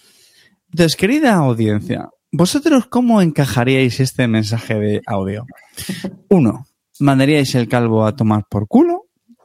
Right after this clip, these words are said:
O dos, ¿dejaríais de hablarle directamente?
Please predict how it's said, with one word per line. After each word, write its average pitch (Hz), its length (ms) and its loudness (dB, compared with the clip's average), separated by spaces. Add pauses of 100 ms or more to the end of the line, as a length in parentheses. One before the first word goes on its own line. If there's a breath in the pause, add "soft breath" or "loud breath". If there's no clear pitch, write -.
(260)
O 117 340 0
dos, 190 720 -2
¿dejaríais 127 640 2
de 123 60 0
hablarle 120 420 0
directamente? 107 720 -2